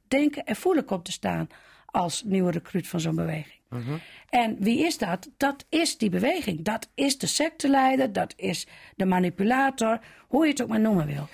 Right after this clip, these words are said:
Speaker 2: Maar ik, ik wil toch even naar die stap, naar die vader. Volgens mij was hij uiteindelijk de manipulator in het gezin.
Speaker 1: Ja, dat, dat vind ik ook, ja.
Speaker 2: Ja, ja.
Speaker 1: Dus hij is, zoals men ook wel,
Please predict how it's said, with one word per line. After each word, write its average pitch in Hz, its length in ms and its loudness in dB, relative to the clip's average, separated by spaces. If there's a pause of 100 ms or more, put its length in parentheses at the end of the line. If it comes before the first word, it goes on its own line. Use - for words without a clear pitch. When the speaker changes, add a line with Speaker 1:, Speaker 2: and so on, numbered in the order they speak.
(140)
Speaker 2:
Maar 185 300 4
ik, 226 120 0
ik 208 160 -2
wil 208 160 2
toch 226 180 -2
even 214 180 0
naar 190 100 4
die 180 100 -2
stap, 202 280 0
naar 180 120 0
die 170 120 -2
vader. 214 460 2
Volgens 185 280 0
mij 214 220 4
was 160 140 2
hij 208 240 2
uiteindelijk 147 460 0
de 151 80 2
manipulator 170 640 0
in 190 80 0
het 190 120 -4
gezin. 202 460 -2
Speaker 1:
Ja, 262 100 -2
dat, 269 140 0 (200)
dat 285 140 -4
vind - 280 0
ik 254 140 -2
ook, 190 180 -2
ja. 165 140 -4
Speaker 2:
Ja, 185 220 -2 (140)
ja. 196 220 0
Speaker 1:
Dus 277 220 0 (140)
hij 285 200 0
is, 277 340 -2
zoals 240 480 0
men 233 260 0
ook 226 200 -2
wel, 214 300 0